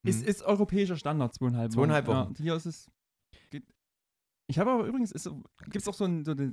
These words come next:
Speaker 1: die, je nachdem, was du für eine Brennanlage hast,
Speaker 2: Mhm.
Speaker 1: wenn du mit Gas
Speaker 2: Ja,
Speaker 1: zufeuerst,
Speaker 2: da wollte ich
Speaker 1: ja,
Speaker 2: fragen, genau.
Speaker 1: dann, wenn du zufeuerst, brauchst du nämlich gar nicht trocknen. Das ist der Vorteil.
Speaker 2: Aber Gas haben wir im Winter ja nicht.
Speaker 1: Gas
Speaker 2: Von
Speaker 1: haben wir
Speaker 2: daher
Speaker 1: nicht, deswegen ist es auf, läuft's auf
Speaker 2: Ja.
Speaker 1: Trocknen hinaus.
Speaker 2: Ähm, wie macht ihr das?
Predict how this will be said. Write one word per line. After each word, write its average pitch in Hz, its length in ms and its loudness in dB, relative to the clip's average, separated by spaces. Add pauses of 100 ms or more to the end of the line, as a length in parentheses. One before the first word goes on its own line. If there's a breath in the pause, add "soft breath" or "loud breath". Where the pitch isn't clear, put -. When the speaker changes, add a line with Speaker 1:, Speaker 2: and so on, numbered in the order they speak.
Speaker 1:
die, 127 240 0
je 170 160 4
nachdem, 202 300 4
was 180 100 2
du - 60 -18
für 165 60 0
eine 143 80 4
Brennanlage 202 600 -2
hast, 151 140 -2
Speaker 2:
Mhm. 117 60 -4
Speaker 1:
wenn 147 100 0
du 135 120 -2
mit 143 200 -6
Gas 139 240 -4
Speaker 2:
Ja, 143 160 2
Speaker 1:
zufeuerst, 190 420 4
Speaker 2:
da - 40 2
wollte 135 120 2
ich 135 80 -2
Speaker 1:
ja, 165 80 0
Speaker 2:
fragen, 143 300 2
genau. 127 220 2
Speaker 1:
dann, 165 80 0
wenn 170 100 2
du 131 120 -4
zufeuerst, 233 520 -2
brauchst 226 200 0
du 220 60 -4
nämlich 214 160 -4
gar 233 160 6
nicht 196 160 4
trocknen. 123 240 -6
Das 123 80 -6
ist - 60 -10
der 151 60 -8
Vorteil. 190 400 2
Speaker 2:
Aber 113 200 4
Gas 131 220 6
haben 127 120 4
wir 117 60 4
im 90 100 2
Winter 82 180 -2
ja 92 140 0
nicht. 143 200 -2
Speaker 1:
Gas 160 180 2
Speaker 2:
Von 202 100 4
Speaker 1:
haben - 60 8
wir 104 40 6
Speaker 2:
daher 110 100 6
Speaker 1:
nicht, 127 120 2
deswegen 190 380 -2
ist 185 160 -2
es 190 80 -6
auf, 175 140 -8
läuft's 175 200 -2
auf 170 120 -18
Speaker 2:
Ja. 202 80 0
Speaker 1:
Trocknen 160 180 -2
hinaus. 147 400 -2
Speaker 2:
Ähm, 113 400 4
wie 135 80 2
macht 143 200 0
ihr - 60 -2
das? - 180 -2